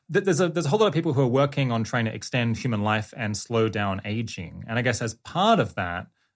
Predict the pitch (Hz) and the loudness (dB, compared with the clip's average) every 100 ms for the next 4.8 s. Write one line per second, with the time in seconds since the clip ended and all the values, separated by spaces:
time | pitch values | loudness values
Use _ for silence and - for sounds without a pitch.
0 | _ 127 120 110 131 131 123 - 110 143 | _ 0 0 0 0 0 -4 -6 -2 0
1 | 160 151 127 104 123 117 - 147 143 - | 0 -2 -6 -2 -2 -2 -2 -2 -2 -4
2 | 117 113 139 143 123 101 101 110 - 123 | -8 -2 -2 0 -2 -2 -4 -6 -4 -4
3 | 117 113 123 135 147 113 98 95 92 92 | -4 -6 -4 -4 -4 -6 -8 -8 -10 -10
4 | 98 101 135 - 110 101 98 | -10 -10 -10 -8 -6 -4 -4